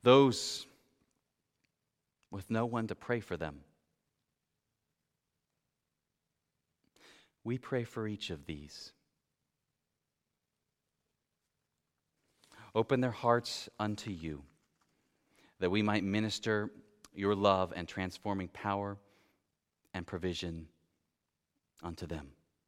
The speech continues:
We enfold our every prayer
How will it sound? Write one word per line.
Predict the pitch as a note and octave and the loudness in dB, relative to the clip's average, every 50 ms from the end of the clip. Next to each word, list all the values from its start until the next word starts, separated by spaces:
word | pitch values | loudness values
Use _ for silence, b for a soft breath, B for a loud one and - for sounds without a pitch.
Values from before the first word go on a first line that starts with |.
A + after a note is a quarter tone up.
| _ _ _ _ _ _ _ _ _ _ _ _ _ B B B B B B | _ _ _ _ _ _ _ _ _ _ _ _ _ B B B B B B
We | F#2 G2 G2+ | 2 2 2
enfold | G2 - - A#2 A2 G#2+ | 2 2 4 6 8 8
our | A2 A2 | 8 6
every | A2 A2 A2 A#2+ B2 | 6 4 4 2 0
prayer | - - - F#2+ E2+ E2 D#2+ D#2+ | -2 0 0 0 0 0 -2 -6